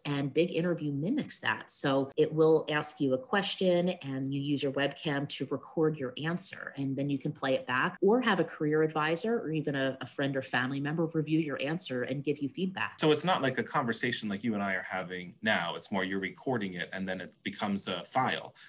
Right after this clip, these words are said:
Speaker 2: that is, it's either sent to that employer or you have, um, that could be shareable.
Speaker 1: So a lot of people, when they think about video interviews, they do think it is like Zoom or Skype or, or two-way, but companies are actually sending students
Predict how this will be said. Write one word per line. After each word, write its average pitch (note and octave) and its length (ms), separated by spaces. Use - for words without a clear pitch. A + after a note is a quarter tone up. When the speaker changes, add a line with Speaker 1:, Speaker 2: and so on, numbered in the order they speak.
Speaker 2:
that G2+ 260
is, G2+ 140
it's - 220
either F#2+ 380
sent - 280
to A2 100
that F#2+ 160
employer F#2+ 480
or F2+ 140
you F2 160
have, F2 280
um, F2 200
that G2+ 120
could F#2+ 140
be E2+ 80
shareable. F2+ 440
Speaker 1:
So E3+ 100
a - 20
lot G3 180
of C#4 60
people, G3 240
when D#3+ 120
they C#3+ 80
think D#3 220
about C3+ 260
video C#3+ 260
interviews, C3 500
they C#3+ 140
do C#3+ 200
think C3+ 260
it B2+ 100
is B2+ 340
like B2+ 200
Zoom B2+ 460
or B2 60
Skype B2+ 600
or, B2+ 160
or B2+ 120
two-way, D3 520
but C#3+ 280
companies G#3 420
are F3+ 60
actually D#3+ 360
sending D3+ 500
students C3 800